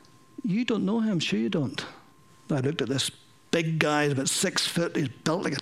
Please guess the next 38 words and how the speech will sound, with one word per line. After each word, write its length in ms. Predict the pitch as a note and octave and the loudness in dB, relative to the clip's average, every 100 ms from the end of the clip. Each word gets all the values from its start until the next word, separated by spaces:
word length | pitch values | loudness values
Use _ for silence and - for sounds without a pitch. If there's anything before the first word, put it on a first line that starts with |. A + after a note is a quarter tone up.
| - | -4
tank. 400 | - E3 D#3+ - - - - - - - - - - - | 0 0 0 -4 -10 -18 -20 -20 -20 -20 -20 -20 -14 -6
And 100 | - | -4
I 60 | |
says, 260 | G#2+ G2 - | -2 -4 -4
"No, 400 | E2 G#2+ F#3 G#3 - | -2 0 0 -2 -4
I 120 | A2 | -4
don't 160 | G#2+ - | -2 -2
know 140 | A2 | -2
him." 220 | C3 D#3+ - - - - - - - - - - - | 0 -2 -4 -16 -20 -20 -20 -20 -20 -20 -20 -20 -8
He 60 | - | -4
says, 220 | - G#3+ | -2 0
"That's 260 | D3 B2 B2+ | 0 0 -2
my 100 | A#2+ | -2
son." 300 | - F3+ G#3+ | 0 0 0
He 80 | |
says, 240 | E3 D#3+ C#3 | 0 0 0
"You 80 | D#3 | 0
dedicated 520 | B2+ E3+ D#3+ D#3+ B2 | 0 -2 -2 -2 0
him 120 | C3 | 0
when 80 | B2 | 0
he 60 | |
was 100 | A#2+ | 0
a 60 | C3+ | -2
baby." 300 | D#3 F#3 G3+ | -2 -2 -2
<laughs> 40 | - - - - - G3+ - - - F#3 - - D3+ - - - - - - - - - - - - - - | -2 -4 -6 -10 -6 -4 -4 -4 -2 -2 -2 -2 -2 -4 -6 -6 -10 -12 -10 -8 -8 -10 -14 -20 -20 -20 -4
I 160 | D3 D3+ | 0 2
would 220 | D#3+ F3 | 2 2
not 180 | F3+ G3 | 2 2
have 80 | |
known 160 | E3+ F3+ | 2 2
him 100 | F#3 | 2
from 200 | F3 D#3+ | 2 2
Adam, 280 | C#3+ C3+ A#2 - - - - - - - G#3+ - C#3+ - | 2 2 -2 -6 -18 -20 -20 -20 -16 -14 -12 -6 -6 -4
simply 340 | - G3+ F#3 | 0 2 2
because 360 | D3+ - D#3+ E3 | 0 0 0 2
of 100 | D#3 | 0
the 80 | |
years. 500 | F#3 C4 A#3+ C3+ - | 0 0 0 -2 -4